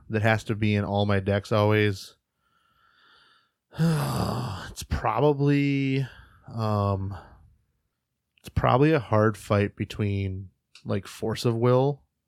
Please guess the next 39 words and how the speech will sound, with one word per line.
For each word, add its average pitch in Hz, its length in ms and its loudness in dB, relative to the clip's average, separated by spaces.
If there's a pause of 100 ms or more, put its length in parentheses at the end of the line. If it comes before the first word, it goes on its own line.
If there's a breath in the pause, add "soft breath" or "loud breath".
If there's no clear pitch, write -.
(220)
is 110 140 -2
just 110 160 -2 (100)
'cause, 117 180 0
like, 123 160 0
it's 113 100 -2
just 117 200 -2
one. 117 420 2 (480)
I 131 100 2
don't 147 220 8
h-, 117 160 -6
prioritize, 117 720 6
like, 101 220 0 (140)
counterspell 104 520 0
magic 101 340 0
in 101 60 0
a 95 60 -2
lot 98 200 -4
of 110 140 0
decks, 117 440 0 (680)
but - 80 6
I 113 80 10
would 110 120 6
definitely 107 300 4
say, 107 240 4
like, 98 320 0 (100)
I 107 120 4
would 110 140 6
like 107 240 2
Force 104 340 2
of 123 60 4
Will 113 160 6
or 101 60 4
Mana 98 300 -2
Drain 110 260 0
right 113 160 0
now 113 280 4
as 104 100 2
my 104 100 0
main 98 360 0